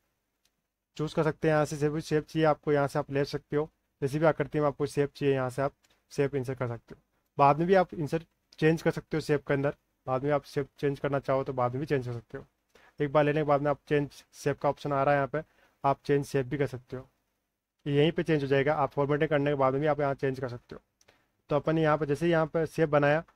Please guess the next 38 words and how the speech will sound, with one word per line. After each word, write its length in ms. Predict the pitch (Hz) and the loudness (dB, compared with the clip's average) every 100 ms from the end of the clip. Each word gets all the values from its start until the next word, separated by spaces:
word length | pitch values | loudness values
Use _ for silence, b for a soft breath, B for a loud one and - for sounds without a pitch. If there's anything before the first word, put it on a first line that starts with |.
| _ _ | _ _
तो 60 | 147 | 2
यहाँ 160 | 147 | 2
पर 100 | 147 | 2
option 340 | 156 139 160 170 - _ | 0 -2 -4 -4 -8 _
start 280 | - 151 143 170 - _ _ _ - | -6 -2 -2 -2 -6 _ _ _ -6
automatic 340 | 143 147 160 | -4 0 2
आ 40 | |
गया 140 | 143 147 | 4 4
यहाँ 120 | 139 | 2
पर 100 | 135 | 0
ड्राइंग 240 | 120 139 139 | 0 0 0
tools 200 | 143 123 | -4 -6
का, 100 | - 143 - _ _ | -8 -12 -12 _ _
क्योंकि 160 | 156 165 | -4 -2
अपन 180 | 175 | 2
ने 60 | 170 | 0
पिक्चर, 240 | 165 147 | -2 -4
अ, 480 | 170 - - 156 139 | -6 -6 -6 -2 -2
select 280 | 131 151 185 | 0 0 2
कर 120 | 165 | 4
रखा 180 | 139 - | 2 0
है 40 | 135 | -2
अभी 60 | |
save 240 | 127 135 - | -2 -6 -4
को। 180 | 139 - b b b | -8 -10 b b b
यदि 180 | 147 160 | -4 0
आप 140 | 156 | 0
यहाँ 240 | 151 156 151 | 0 0 0
पर 120 | 165 | 0
कहीं 180 | - 151 | 0 0
भी 140 | 170 | 0
click 180 | 180 175 | -4 -2
कर 120 | 160 | 0
दोगे 200 | 139 143 156 _ _ _ | 2 2 0 _ _ _
तो 40 | 156 | 0
यहाँ 260 | 147 143 | 2 2
पे 140 | 156 165 | 0 -4
save 320 | - 160 | 2 2